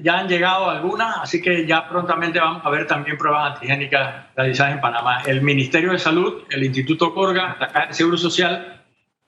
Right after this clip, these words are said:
son los que determinan qué pruebas se van a hacer con base en la disponibilidad, en el momento de los síntomas, etcétera.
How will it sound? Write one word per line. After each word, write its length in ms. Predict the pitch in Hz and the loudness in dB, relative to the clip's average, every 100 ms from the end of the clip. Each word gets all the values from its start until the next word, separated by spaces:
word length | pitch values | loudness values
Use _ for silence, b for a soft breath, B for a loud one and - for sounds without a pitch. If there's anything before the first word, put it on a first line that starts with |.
| _ _ - - - - | _ _ -20 -20 -20 -8
son 260 | - 165 175 | -2 0 2
los 100 | 180 | 0
que 80 | |
determinan 600 | 156 147 165 147 156 165 | 0 0 -4 0 0 0
qué 140 | - 170 | -2 0
pruebas 320 | 170 170 165 | 2 0 0
se 80 | 151 | 0
van 140 | 151 | 0
a 80 | 160 | -2
hacer 280 | 147 185 180 | 0 -2 0
con 160 | 143 | 0
base 240 | 139 143 165 | 0 0 -2
en 60 | |
la 160 | 139 127 | 0 0
disponibilidad, 1120 | 131 - 135 123 120 123 156 170 160 156 - | -4 -6 -2 0 2 2 2 2 0 -4 -8
en 140 | 131 131 | -8 -6
el 160 | 123 | -6
momento 480 | 123 127 147 156 156 | -4 0 2 2 2
de 60 | 127 | 2
los 180 | 120 - | 0 2
síntomas, 600 | 180 165 156 147 127 127 | 2 2 0 0 0 0
etcétera. 500 | - 165 127 117 | -2 0 -2 -4